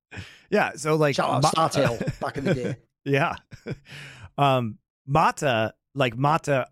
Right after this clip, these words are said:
Speaker 1: obviously is a legendary player, maybe the best
Speaker 2: Revenge,
Speaker 1: player
Speaker 2: yeah.
Speaker 1: of all time at his position. So,
Speaker 2: Sure.
Speaker 1: you know, they don't have, it's not like they have a, you know, they're lacking in terms of their,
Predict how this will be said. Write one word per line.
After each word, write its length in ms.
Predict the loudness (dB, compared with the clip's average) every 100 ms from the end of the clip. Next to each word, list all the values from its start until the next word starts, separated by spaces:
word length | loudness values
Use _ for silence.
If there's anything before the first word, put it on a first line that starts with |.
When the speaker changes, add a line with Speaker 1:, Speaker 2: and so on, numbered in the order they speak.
| -4
Speaker 1:
obviously 360 | -4 -2 -2 -2
is 100 | -2
a 60 |
legendary 680 | 0 0 0 -2 0 0 0
player, 300 | 0 0 2
maybe 280 | 0 0 -2
the 160 | -2
best 240 | -2 2 2
Speaker 2:
Revenge, 240 | 2 2
Speaker 1:
player 400 | 2 2 2 0
Speaker 2:
yeah. 340 | 0 0 0 -4 -4
Speaker 1:
of 240 | 0 0
all 240 | 0 0 0
time 360 | 0 0 2
at 180 | 0 -2 _ -4
his 240 | -4 -4
position. 720 | -6 -4 -4 -4 -8 -8 -14
So, 640 | -6 0 2 4 2 0 -4 -8
Speaker 2:
Sure. 300 | -4 -4 -4 -12 _
Speaker 1:
you 120 | -4 0
know, 160 | 0
they 180 | 0 0
don't 300 | 0 -2 -4
have, 500 | -2 0 0 -2 -8 _ _ _ _ -14 -10
it's 160 | -4
not 160 | -2 0
like 160 | 0
they 120 | 0 0
have 180 | 0
a, 220 | 0 -2 -4 _ _ -10
you 100 | -6
know, 240 | -6 -8 -12
they're 220 | -4 -2 0
lacking 540 | 2 2 0 -4 -2
in 140 | -4
terms 340 | -4 -4 -4 -6
of 140 | -6
their, 300 | -4 -4 -6